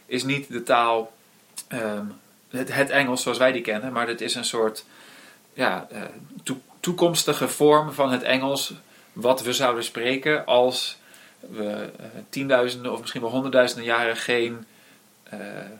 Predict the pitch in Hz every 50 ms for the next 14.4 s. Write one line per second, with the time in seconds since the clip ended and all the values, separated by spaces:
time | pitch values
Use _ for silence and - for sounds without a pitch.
0 | - _ _ _ _ _ - - 139 135 139 139 135 135 127 123 120 117 - 123
1 | 123 127 123 - - - 131 127 117 113 107 104 104 101 101 101 98 101 95 95
2 | - - 104 - - - - - - - - - - - _ _ - - 113 110
3 | 110 107 107 113 - _ _ _ _ _ _ _ _ _ - 117 117 117 113 113
4 | - - _ _ _ _ - 123 120 139 151 151 156 151 127 - - 147 139 143
5 | 131 131 135 151 147 143 143 139 135 127 - - 120 117 - 127 113 123 117 120
6 | - 123 120 113 120 117 120 117 120 131 123 - 143 131 127 127 - 151 143 131
7 | 135 135 139 135 135 127 131 131 131 147 - 131 131 131 127 - 113 98 113 120
8 | 147 180 175 - - - - - - - - - 113 - 135 151 170 170 165 156
9 | 156 147 147 147 143 - - - 123 127 127 123 127 123 127 - - - - -
10 | 110 107 104 104 104 - - 107 - - 120 127 127 120 113 - - 113 107 110
11 | 107 104 107 107 107 104 - - - - 104 98 101 104 104 - - - - 120
12 | 120 117 - 170 180 180 160 143 139 - - 123 117 120 117 120 113 117 - -
13 | - - - - - - - - 113 117 117 117 120 131 135 135 131 127 123 123
14 | - 131 127 123 - 120 113 113